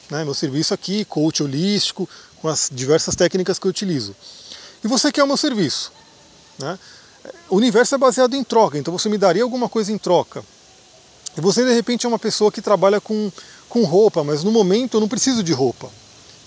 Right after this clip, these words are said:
Eu preciso de outra coisa, eu preciso de comida, por exemplo, mas você não planta. Então como é que faria essa troca? Né? Ficaria um pouco mais difícil fazer essa troca. O dinheiro, ele permite isso,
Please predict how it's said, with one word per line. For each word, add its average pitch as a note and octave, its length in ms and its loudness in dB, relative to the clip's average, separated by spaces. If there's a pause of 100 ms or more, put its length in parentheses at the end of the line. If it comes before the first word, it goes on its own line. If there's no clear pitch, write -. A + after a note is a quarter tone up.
Eu D3 60 -12
preciso G3+ 380 -4
de A3+ 100 -2
outra C4+ 220 0
coisa, F3+ 320 4
eu A#2 40 -6
preciso E3 360 -4
de G3 100 -6
comida, A3 420 0
por C3+ 160 -2
exemplo, B2+ 320 -4
mas C3+ 120 -4
você E3 200 -2
não A#3+ 120 -4
planta. G#3+ 440 0 (840)
Então G#3+ 180 0
como D4+ 140 -2
é D#4 60 0
que - 60 -10
faria G3+ 220 4
essa E3 180 0
troca? B2+ 400 -4 (380)
Né? E3 160 -4
Ficaria F3+ 380 2
um G#3 80 0
pouco A3 260 -2
mais G#3+ 180 2
difícil A3+ 380 -4
fazer C3+ 160 -2
essa C3+ 180 -4
troca. B2+ 320 -6 (320)
O B3+ 120 0
dinheiro, A3 320 4
ele A3 100 -2
permite A3 420 -2
isso, G#3 320 -2